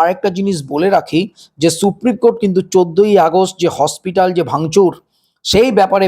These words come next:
পুলিশের ভূমিকা নিয়ে তীব্র ক্ষোভ প্রকাশ করেছে। সুপ্রিম কোর্ট এও বলেছে যে পুলিশ নিজেদেরই সিকিউরিটি দিতে পারে না, যে যারা লুকাতে হয় তারা ডাক্তারদের কি সিকিউরিটি দেবে?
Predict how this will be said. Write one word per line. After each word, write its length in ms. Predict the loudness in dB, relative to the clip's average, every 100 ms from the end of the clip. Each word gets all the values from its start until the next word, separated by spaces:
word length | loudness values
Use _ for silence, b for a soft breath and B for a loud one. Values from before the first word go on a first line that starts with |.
| -2
পুলিশের 380 | -2 -2 0 -2 -2
ভূমিকা 300 | -4 -2 -2 0
নিয়ে 120 | -2 -4 -2
তীব্র 260 | 0 2 2 0
ক্ষোভ 160 | 0 -4 -4
প্রকাশ 240 | -4 -2 -2 -2
করেছে। 260 | -4 -2 -2
সুপ্রিম 340 | -4 -2 2
কোর্ট 140 | 2 4
এও 100 | 2 4
বলেছে 240 | 2 2 -2 0
যে 80 | 0 0
পুলিশ 220 | -2 -2 -2 -2
নিজেদেরই 400 | 0 0 0 0 0
সিকিউরিটি 360 | -2 -2 -2 -2 -2
দিতে 140 | 0 0
পারে 160 | 2 2
না, 60 | 2 2 -2
যে 80 | -2
যারা 180 | 0 0 0
লুকাতে 320 | -2 -4 -2 0
হয় 180 | 0 0 -6 _
তারা 140 | -2 0
ডাক্তারদের 460 | -2 -2 -4 -2 -2
কি 80 | -2 -6
সিকিউরিটি 380 | -4 -4 -4 -8
দেবে? 160 | -10 -14